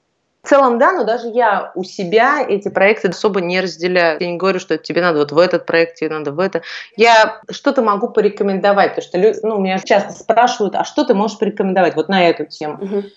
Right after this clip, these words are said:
Speaker 1: И я, например, отправляю: «Вот на эту тему иди послушай Гандапаса, на эту тему иди в «Бизнес-молодость», вот на эту тему, вот у меня книжка есть, иди почитай».
Speaker 2: Мгм.
Speaker 1: То есть я не разделяю проект на свой, не свой. Я просто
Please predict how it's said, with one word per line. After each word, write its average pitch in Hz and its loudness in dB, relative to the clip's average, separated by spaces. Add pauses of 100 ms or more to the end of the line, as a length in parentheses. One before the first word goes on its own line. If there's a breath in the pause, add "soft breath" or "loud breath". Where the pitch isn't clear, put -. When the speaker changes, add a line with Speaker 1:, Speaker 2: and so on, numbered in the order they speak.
(140)
Speaker 1:
И 180 2
я, 233 4
например, 262 2
отправляю: 226 2
«Вот 180 0
на 277 -2
эту 349 -2
тему 185 -2
иди 190 -2
послушай 226 0
Гандапаса, 175 2
на 202 -2
эту 302 -2
тему 202 -4
иди 214 -6
в 170 -10
«Бизнес-молодость», 175 0
вот 175 0
на 220 4
эту 311 2
тему, 214 2 (160 loud breath)
вот 196 -4
у - 4
меня 196 4
книжка 175 2
есть, 135 -2
иди 175 2
почитай». - -2
Speaker 2:
Мгм. 220 -4
Speaker 1:
То 220 2
есть 208 2
я 262 6
не 247 6
разделяю 233 4
проект 208 -2
на 180 -2
свой, 269 4
не 240 4
свой. 175 4
Я 190 4
просто 240 2